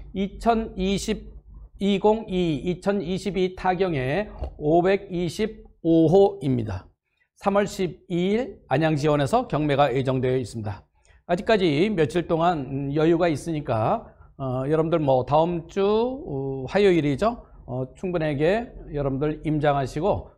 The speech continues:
검토하시고 응찰할 수 있는 시간은 충분하지 않을까, 이런 생각을 해봅니다. 네, 이 물건의 소재지는, 어, 경기도 안양시 만안구 안양동 육백구십오 다시 삼십팔 번지입니다.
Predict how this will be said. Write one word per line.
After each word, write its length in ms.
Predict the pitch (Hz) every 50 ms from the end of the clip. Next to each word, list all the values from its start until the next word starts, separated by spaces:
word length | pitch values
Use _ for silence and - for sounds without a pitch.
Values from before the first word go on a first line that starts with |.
| _ _
검토하시고 580 | - 151 170 160 - 165 165 - - 180 208 170
응찰할 320 | 151 147 147 147 135 135
수 100 | 135 156
있는 200 | 139 139 127 123
시간은 480 | - - 135 135 127 139 139 120 - - - - - - - _
충분하지 400 | - - 175 160 151 147 135 -
않을까, 460 | 131 117 120 120 - 135 113 104 - - - -
이런 220 | 135 131 120 120
생각을 560 | 117 127 120 120 117 120 123 120 127 - - -
해봅니다. 720 | 127 127 117 123 - - - 110 113 107 101 101 - - - _ _ _ - - _ _ _ _ _ _ _ _ _ _ _ _ - - - _ _ _ _ _ _
네, 300 | - 185 208 214 214 - 208
이 60 | 196
물건의 380 | 214 214 214 226 208 202 202
소재지는, 880 | - - 208 190 208 202 165 185 190 180 143 139 151 175 220 262 247 - - _ _ _ -
어, 340 | 151 143 139 139 143 139 135
경기도 340 | - 175 190 202 226 247
안양시 960 | 254 196 135 143 160 175 175 180 196 180 - - 147 131 135 151 170 190 202 190 143
만안구 800 | 127 127 135 151 156 160 160 160 160 160 151 185 214 220 220 - -
안양동 580 | 123 135 151 151 156 151 139 123 107 98 87 - - _ _ -
육백구십오 680 | 147 135 139 156 175 151 - 165 143 - 151 160 151
다시 520 | 151 151 143 - 190 220 254 294 - - - _ _
삼십팔 880 | - - - 170 175 175 - - 214 226 - - - - - 160 180 147
번지입니다. 960 | 135 120 120 117 - 175 196 - - - _ - 123 117 107 98 92 90 -